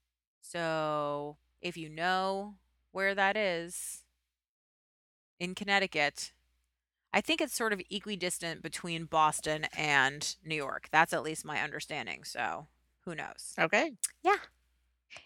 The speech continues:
Speaker 2: Anything else you want to tell us before we leave?
Speaker 1: <sighs> No, I'm excited to head to, um, I'm excited to head to C H A, see what happens.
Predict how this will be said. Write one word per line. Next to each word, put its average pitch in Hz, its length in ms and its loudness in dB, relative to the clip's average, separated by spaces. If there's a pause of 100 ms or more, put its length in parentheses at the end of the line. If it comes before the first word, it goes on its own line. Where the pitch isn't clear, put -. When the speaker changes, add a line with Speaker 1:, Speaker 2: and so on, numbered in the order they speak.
Speaker 2:
Anything 254 420 8
else 254 320 4
you 254 100 -6
want 247 280 -4
to 247 400 -6
tell 247 240 4
us - 440 -2
before 220 320 -6
we 214 140 0
leave? 226 340 0 (140)
Speaker 1:
<sighs> - 140 -20
No, 427 340 6
I'm 381 100 2
excited 349 720 8
to 294 580 0
head 277 340 4
to, 262 800 2
um, 208 800 8 (120)
I'm 214 160 0
excited 233 320 0
to 247 60 -2
head 233 200 -2
to 233 80 -4
C 233 180 0
H 220 180 2
A, 226 160 2
see 220 160 -2
what 208 100 2
happens. 208 760 2